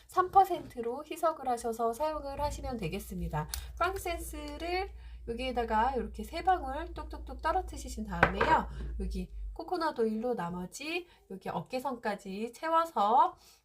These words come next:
음, 롤온을 만드시면 되겠는데요. 이렇게 만든 롤온은요, 어, 이렇게 눈 주변에 고글 라인 있죠, 여러분? 안경 라인으로 안경 그리기를 해주시겠는데요.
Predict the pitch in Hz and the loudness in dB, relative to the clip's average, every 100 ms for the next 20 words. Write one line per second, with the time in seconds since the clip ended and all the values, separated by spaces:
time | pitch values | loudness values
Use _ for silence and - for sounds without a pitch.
0 | - 185 185 185 196 214 202 196 190 175 | -12 -8 0 2 2 -2 2 2 2 -2
1 | 175 220 233 220 214 196 165 220 196 185 | -4 -4 -2 0 0 -2 -2 -2 -2 -2
2 | 240 285 185 - - 254 302 302 220 196 | 0 0 0 -10 -10 -4 -2 4 6 6
3 | 220 220 175 196 208 202 269 269 - - | 2 0 -2 -6 -8 -4 2 2 2 -10
4 | _ - 214 190 190 202 - 175 156 _ | _ -14 -10 -6 -6 -8 -6 -8 -8 _
5 | _ 226 240 220 208 220 202 190 202 196 | _ -4 -2 -2 2 4 4 -2 -6 -2
6 | 226 240 311 285 160 175 175 165 170 160 | 0 0 -2 4 4 4 -4 -8 -10 -10
7 | 170 226 269 160 156 170 196 262 254 170 | -6 -4 -4 -2 -2 0 2 2 2 0
8 | 165 180 175 196 220 - 175 262 311 302 | -2 -4 -6 -2 0 0 -2 -2 -4 -8
9 | 247 226 214 233 311 311 233 226 196 196 | -10 -8 -4 -4 -6 -12 -6 -6 -4 -4
10 | 240 285 | 0 2